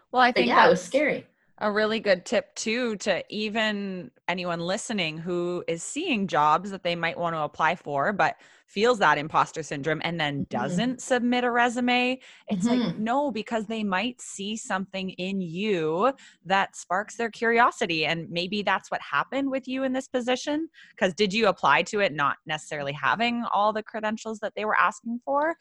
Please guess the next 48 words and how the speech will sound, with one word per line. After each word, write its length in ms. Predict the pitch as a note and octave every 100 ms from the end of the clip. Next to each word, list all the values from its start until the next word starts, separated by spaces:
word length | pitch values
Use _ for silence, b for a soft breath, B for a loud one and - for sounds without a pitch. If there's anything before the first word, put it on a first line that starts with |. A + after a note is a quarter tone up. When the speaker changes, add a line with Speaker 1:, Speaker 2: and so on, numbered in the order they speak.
| B -
Speaker 1:
Or 120 | G#3
was 120 | G3
that 160 | F#3+ -
just 200 | F3+ -
your 120 | E3 -
own 260 | E3 D#3+
lack 260 | D3+ G#2+ -
of 160 | C3+ C#3+
belief 400 | C#3+ B2+ A#2 -
in 100 | C#3
yourself 360 | C3 C#3+ - G3
Speaker 2:
I, 40 | G#3+ -
Speaker 1:
that 120 | A3
was 80 | A#3+
Speaker 2:
I, 20 |
I'd 40 |
Speaker 1:
making 260 | - A#3+ A#3
Speaker 2:
say 60 | D4
Speaker 1:
you 60 |
Speaker 2:
it's 100 | C#4+
my 80 | D4+
Speaker 1:
think? 120 | C4+
Speaker 2:
own 100 | B3
lack 220 | A3+ G#3+ G#3+
of 80 | F3
belief, 540 | F#3 G#3+ D#3 - - _ F#3+
um, 420 | F3+ F3 D#3+ E3
Speaker 1:
Mm. 260 | - D#3 -
Speaker 2:
because 380 | - F3+ A3 F3+
I'd, 300 | F3+ E3+ F#3+
I'd 140 | F#3+ F#3
had, 360 | F3+ G#3 G#3+ -
I 80 | F#3
had 260 | G#3+ G#3+
all 140 | B3 A3+
these 180 | F3+
great 300 | - F3 F#3
skills, 540 | - - A#3 E3+ D#3+ F3
but 120 | F3+
I 100 | F#3
didn't 220 | F3+ F#3
know 140 | F#3 F#3
if 100 | F3+
they 120 | F3+
were 100 | E3
gonna 160 | F3
be 120 | E3 E3+
transferable. 800 | F#3 F3 - E3 D#3+ D3 F3